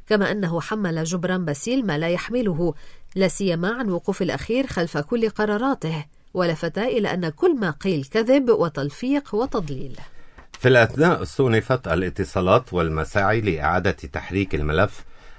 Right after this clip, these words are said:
Speaker 2: بعد الانتكاسة التي أدت إلى تجميدها بفعل تدخل رئيس التيار الوطني الحر جبران باسيل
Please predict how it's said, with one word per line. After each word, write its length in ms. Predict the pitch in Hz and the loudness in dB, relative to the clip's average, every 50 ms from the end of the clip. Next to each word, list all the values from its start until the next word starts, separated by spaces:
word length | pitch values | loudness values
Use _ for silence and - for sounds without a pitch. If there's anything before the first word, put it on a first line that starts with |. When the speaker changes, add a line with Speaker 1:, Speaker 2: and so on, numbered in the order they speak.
| - - | -12 0
Speaker 2:
بعد 220 | 90 104 107 95 | 4 4 4 6
الانتكاسة 720 | 113 110 107 101 95 104 - - 143 139 - 143 117 82 | 4 0 0 -2 -2 -2 0 0 0 0 2 0 0 2
التي 420 | 92 92 92 92 - 95 90 - 87 | 2 2 2 0 0 -4 -4 -4 -4
أدت 320 | 104 98 110 107 101 - - | -4 0 2 0 0 0 -4
إلى 240 | - 90 98 95 | -2 0 0 0
تجميدها 680 | - - 92 80 - 107 101 78 71 69 - 82 71 - - - - _ _ - | 0 -2 -4 -2 -2 -2 -2 -2 -4 -6 -6 -6 -6 -8 -10 -20 -20 _ _ -8
بفعل 420 | - 90 - - 104 95 87 78 73 | -6 -4 0 2 2 2 2 0 -2
تدخل 600 | - 90 82 92 104 - - 98 92 107 117 101 | -2 -2 -2 -2 -2 0 0 -2 0 2 2 0
رئيس 300 | 85 71 87 80 - - | 0 -2 -4 -10 -8 -8
التيار 440 | 71 - 85 82 85 92 98 76 76 | -10 -6 -4 -2 0 0 0 0 0
الوطني 440 | 73 80 - 85 82 85 82 73 | -4 -4 -4 -4 -2 -2 -2 -2
الحر 260 | 67 67 - - 117 117 | -4 -4 -2 -2 -2 -2
جبران 380 | 110 95 82 69 80 90 87 | -2 -6 -4 -2 -2 -2 0
باسيل 420 | 73 69 - - 113 117 110 92 | -2 -4 -4 -2 0 0 0 0